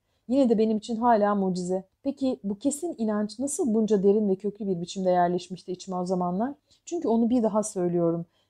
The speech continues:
Sıradan, gerçekleşmesi mümkün herhangi bir olay gibi değil,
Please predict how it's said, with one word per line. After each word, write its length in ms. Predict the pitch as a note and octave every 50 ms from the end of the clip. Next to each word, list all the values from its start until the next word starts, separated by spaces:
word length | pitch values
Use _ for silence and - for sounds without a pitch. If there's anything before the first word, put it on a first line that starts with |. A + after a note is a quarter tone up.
| _
Sıradan, 560 | - - - A3+ A3+ A3 G#3+ A3 G#3+ G#3+ A3 - _ _ _ _ _
gerçekleşmesi 800 | G#3+ A3+ A#3 A#3 - C4 B3 - A#3+ A3 - - A3+ G#3 - A3
mümkün 380 | G#3 G#3+ G#3 G3+ G#3 A3 G#3+ G3
herhangi 580 | F#3+ A3 A3+ A3 G3+ C4 D#4 D#4 C#4+ B3+ G#3
bir 140 | G#3+ G#3+ - -
olay 320 | G#3 G3+ A3 A3 A3 G3
gibi 220 | F#3 F#3 F#3+ F3 E3
değil, 320 | G#3 A3+ A3 G#3 G3 G#3